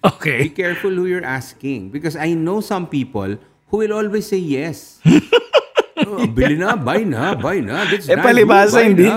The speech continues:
Speaker 2: buy na."
Speaker 1: Oo. <laughs> Palibhasa
Speaker 2: Doesn't
Speaker 1: kasi hindi
Speaker 2: work.
Speaker 1: nila pera,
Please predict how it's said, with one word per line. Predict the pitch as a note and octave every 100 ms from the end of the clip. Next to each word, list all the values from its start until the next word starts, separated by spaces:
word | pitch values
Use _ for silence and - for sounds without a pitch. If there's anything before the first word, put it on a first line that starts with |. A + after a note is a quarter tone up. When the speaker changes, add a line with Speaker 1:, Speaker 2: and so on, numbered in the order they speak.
| D#3+
Speaker 2:
buy | D3+ F3
na." | D#3+ F3+
Speaker 1:
Oo. | A3 A3 E3+ F#3+
<laughs> | E3 - - - - - - - F4+ - - - - G#3 - - - _ - - _ - - _ - _ - - _ - - - - -
Palibhasa | A3 A#3 A#3 A3+ A#3+
Speaker 2:
Doesn't | A#3+
Speaker 1:
kasi | A#3 A3
hindi | F#3
Speaker 2:
work. | F3+
Speaker 1:
nila | F3+ F3
pera, | D#3 C#3+ C#3+